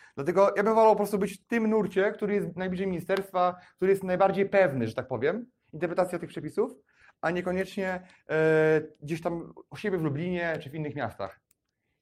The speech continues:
I to samo też wam, e, zachęcam was. I teraz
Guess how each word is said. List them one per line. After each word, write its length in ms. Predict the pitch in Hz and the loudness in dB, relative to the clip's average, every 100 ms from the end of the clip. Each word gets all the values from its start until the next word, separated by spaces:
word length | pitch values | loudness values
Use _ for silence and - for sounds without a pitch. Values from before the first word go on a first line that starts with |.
| _ | _
I 60 | 160 | -6
to 180 | 214 202 | -2 -2
samo 300 | 202 196 185 | -2 -2 -2
też 260 | 185 196 | -6 -6
wam, 260 | 185 185 180 | -2 -4 -4
e, 40 | - 165 165 160 160 156 156 - - 127 _ _ - | -4 0 2 2 2 0 0 -4 -10 -16 _ _ -10
zachęcam 420 | 143 165 135 110 | -6 -4 -4 -4
was. 240 | 98 95 - _ _ | -4 -6 -12 _ _
I 40 | 139 | 0
teraz 300 | 180 180 | 0 0